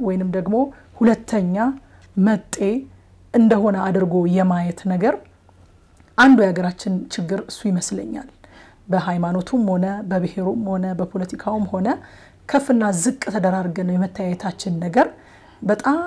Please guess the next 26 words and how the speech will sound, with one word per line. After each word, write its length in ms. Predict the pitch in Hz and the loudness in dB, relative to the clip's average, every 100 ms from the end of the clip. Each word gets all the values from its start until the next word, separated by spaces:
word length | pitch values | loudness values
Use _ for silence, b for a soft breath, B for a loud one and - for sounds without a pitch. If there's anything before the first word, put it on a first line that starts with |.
| 370 277 | -4 -2
በቁስላችን 640 | 214 - - 233 - 233 | -2 -2 -4 -4 -4 -2
ላይ 140 | 262 226 | 0 0
ሌላ 160 | 190 185 | 0 -2
ቁስል 280 | 185 - 190 | -4 -2 0
እየጨመረ፣ 680 | 185 180 - 190 180 175 175 202 | 0 -2 -2 0 0 -2 -4 -6
እየተቋሰልን፣ 880 | 180 190 220 - 208 - 202 175 180 | -6 -6 -4 -2 -2 -4 -6 -4 -2
የበለጠ 440 | 185 214 220 208 254 | -2 -2 -2 -6 -4
እየ-፣ 360 | 214 180 196 202 190 B B B | -4 -2 2 2 0 B B B
እየተራራቅን፣ 960 | 220 190 226 220 196 185 170 165 - 208 220 - 214 | 0 2 2 0 0 0 -2 -6 -6 -6 -6 -6 -4
ውጥረቶቹ 680 | 202 214 202 226 - - 233 | -2 -2 0 0 -2 -4 -2
የበለጠ 460 | 196 220 208 202 240 | 0 -2 -2 -4 -4
እየከረሩ፣ 520 | 208 190 - 208 185 185 | -2 -2 0 0 0 0
እየከረሩ 480 | 185 180 196 180 196 220 B B - | -2 -4 -4 -2 -4 -6 B B -4
እንዲሄዱ 400 | 226 208 196 196 185 | 0 2 2 0 2
ያደረገ 440 | 185 185 180 175 185 | 0 2 0 0 0
ይመስለኛል። 800 | 196 202 - 185 170 170 165 170 | 2 2 0 -2 -2 -2 -2 2
እና 160 | 202 320 B B B - 220 | 2 2 B B B -2 4
የዚህ 280 | 262 247 | 6 6
ነገር 300 | 226 180 185 175 202 190 | 4 4 2 0 -4 -4
መጨረሻው 520 | 190 196 185 - 190 | -2 -2 -4 -2 0
ምንድን 300 | 202 180 170 | 0 0 -2
ነው 100 | 175 | -4
የሚሆነው? 480 | 175 180 190 180 180 | -4 -4 -4 -4 -2
ለሀገርስ 460 | 180 214 208 185 214 | -2 -2 -2 -4 -4
ይበጃል 580 | 175 165 156 180 175 170 | -2 -2 -2 -2 -2 0
ወይ? 140 | 170 | -2